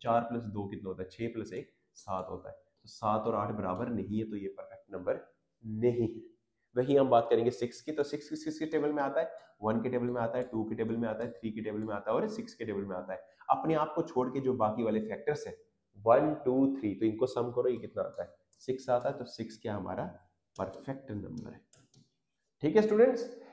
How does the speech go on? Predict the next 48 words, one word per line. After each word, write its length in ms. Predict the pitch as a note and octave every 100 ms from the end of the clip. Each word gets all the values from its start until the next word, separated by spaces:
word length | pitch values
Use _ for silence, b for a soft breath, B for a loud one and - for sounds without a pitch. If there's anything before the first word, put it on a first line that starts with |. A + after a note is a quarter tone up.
| B
इसी 180 | C3+ D#3
तरह 140 | D3+
से 120 | D3
हमारे 180 | C#3+ B2+
पास 140 | C3 C3
एक 180 | A2
और 100 | A#2+
एग्जांपल 400 | B2+ A2+ A#2+ A#2
भी 120 | A#2 A#2
है, 80 |
जैसे 200 | A2 G#2+
ट्वेंटी 680 | A#2+ _ A2 G#2+ A2+ G2+ G#2
एट 80 | G2+
हमारा 240 | G2 G2 G2
नंबर 240 | G2 F#2+
है। 60 | G2+ b b -
ट्वेंटी 260 | C3+ C3+
एट 120 | D#3+
किस, 140 | D#3+ -
किस 160 | C3+
के 100 | -
टेबल 160 | F3+ B2+
में 160 | B2 G2
आता 160 | E2
है? 60 | F#2+
वन 120 | G#2
के 160 | A2+ B2
टेबल 180 | A#2+
में 140 | B2 B2
आता 160 | A#2
है, 180 | B2 - - _
टू 100 | A#2
के 100 | A#2
टेबल 200 | B2+ A#2+
में 120 | A#2
आता 140 | A2+ A#2+
है, 120 | A#2+
थ्री 180 | - G#2+
में 100 | A2
नहीं 220 | G#2+ A2
आता 240 | G#2 G#2
है, 220 | A2+ - - _
उसके 160 | - A#2+
बाद 180 | - -
फ़ोर 200 | G#2 G#2
में 100 | A2
आता 260 | G2+ A2
है, 160 | B2+